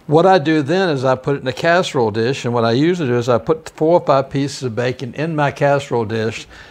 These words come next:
to set these chicken on top of it. I've already done that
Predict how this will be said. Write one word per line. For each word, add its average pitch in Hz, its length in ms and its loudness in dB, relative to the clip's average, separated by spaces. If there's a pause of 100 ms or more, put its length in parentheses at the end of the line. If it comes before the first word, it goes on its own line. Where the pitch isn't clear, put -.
to 139 80 -2
set 139 320 2
these 131 200 -4
chicken 120 420 -4
on 110 180 -4
top 123 360 -2
of 98 140 -4
it. 107 140 -12 (400)
I've 139 160 2
already 190 260 4
done 147 300 0
that 104 360 -6